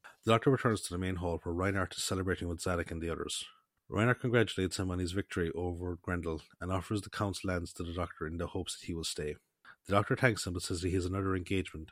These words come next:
and asks where Romana is. Reinhardt says that he saw her father cursed her, and he realizes that she and Strella are in danger.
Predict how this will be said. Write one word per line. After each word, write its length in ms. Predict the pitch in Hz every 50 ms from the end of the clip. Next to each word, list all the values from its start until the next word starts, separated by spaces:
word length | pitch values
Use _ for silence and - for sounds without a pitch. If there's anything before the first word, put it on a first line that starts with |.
| -
and 80 | - 82
asks 340 | 85 82 - - - - -
where 120 | 95 87
Romana 380 | 85 85 82 87 87 85 82 67
is. 340 | 64 76 73 - - - - _ _ _ _ _ _ _ _ _ - 90
Reinhardt 280 | 101 113 123 127 123
says 200 | - - 113 92
that 80 | 95 92
he 60 | 87
saw 240 | 87 - - 107 92
her 100 | 98 90
father 240 | - - 95 90 87
cursed 360 | - - 101 92 - - -
her, 180 | 85 80 - - _ _
and 120 | 87 87
he 80 | 90 98
realizes 400 | 90 92 95 98 98 87 85 87
that 160 | - 98 -
she 180 | - - - 104
and 80 | 95
Strella 280 | - - - 101 90 90
are 100 | 87 85
in 100 | 82 85
danger. 400 | 87 87 87 85 - 82 71